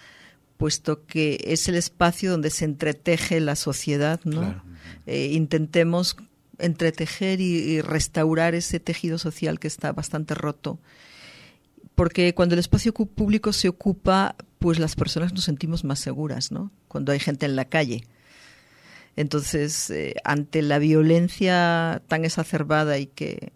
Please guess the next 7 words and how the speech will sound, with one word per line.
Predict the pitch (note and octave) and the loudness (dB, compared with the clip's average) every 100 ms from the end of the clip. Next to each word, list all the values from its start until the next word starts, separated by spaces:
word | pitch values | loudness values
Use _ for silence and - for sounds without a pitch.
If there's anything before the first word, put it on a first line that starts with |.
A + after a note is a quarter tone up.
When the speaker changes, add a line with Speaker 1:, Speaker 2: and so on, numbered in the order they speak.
| - | -14
Speaker 1:
sigue | - E3 D#3+ | -8 -2 0
en | D#3+ | 0
aumento, | D3 D#3 D#3 D#3 D#3+ F#3 - - - - _ - | 0 0 0 -2 -4 -4 -10 -20 -20 -20 _ 0
pues, | E3 D#3 C#3+ - - _ _ | 4 4 2 -4 -8 _ _
eh, | - E3 | -4 0
nos | D#3+ | 0
parecía | - D#3 D#3 - F3+ E3+ | 2 2 2 2 4 4